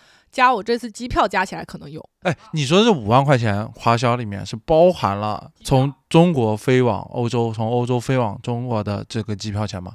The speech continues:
Speaker 1: 哎，你们不如猜猜我从福州，哎，是福州还是厦门？福州飞往罗马的机票多少钱吧？
Speaker 2: 不是飞往成都吗？你不是从成都飞的吗？
Speaker 1: 那它是个连程，福州飞成都，成都飞罗马。
Speaker 2: 这个机票？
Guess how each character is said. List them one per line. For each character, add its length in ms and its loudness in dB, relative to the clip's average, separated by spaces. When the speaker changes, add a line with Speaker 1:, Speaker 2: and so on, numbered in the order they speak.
Speaker 1:
哎， 100 0
你 80 -4
们 100 0
不 80 -2
如 140 0
猜 140 0
猜 160 0
我 160 2
从 280 -6
福 220 -10
州， 340 0
哎， 100 -4
是 100 -6
福 140 -6
州 160 0
还 100 -2
是 60 -4
厦 120 -6
门？ 120 -6
福 160 -6
州 200 6
飞 200 2
往 280 2
罗 160 0
马 160 0
的 80 -2
机 140 -10
票 140 -2
多 80 -2
少 80 0
钱 220 -10
吧？ 220 -12
Speaker 2:
不 80 -2
是 80 2
飞 120 0
往 120 4
成 180 -4
都 140 0
吗？ 200 -4
你 60 -4
不 80 0
是 60 0
从 100 0
成 160 -2
都 100 -4
飞 140 -2
的 80 -4
吗？ 160 -10
Speaker 1:
那 100 0
它 160 -4
是 60 -4
个 80 -4
连 180 -2
程， 200 -6
福 120 -14
州 140 2
飞 140 0
成 160 -2
都， 100 -4
成 160 -6
都 100 -2
飞 120 -4
罗 120 -2
马。 200 -8
Speaker 2:
这 160 -2
个 60 -4
机 140 -8
票？ 260 -10